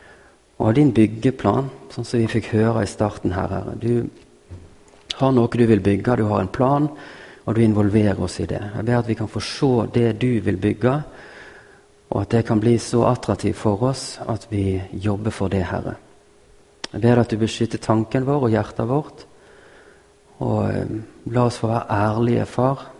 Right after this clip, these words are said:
i det som er vanskelig, det som er krevende, og det som har vært uklokt, eh, og krenkende, Herre, i måten vi har ledet på tidligere.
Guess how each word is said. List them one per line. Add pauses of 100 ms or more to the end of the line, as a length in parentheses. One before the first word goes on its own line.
(160)
i
det
som
er
vanskelig,
det
som
er
krevende,
og
det
som
har
vært (960)
uklokt, (420)
eh,
og
krenkende,
Herre,
i
måten
vi
har
ledet
på
tidligere.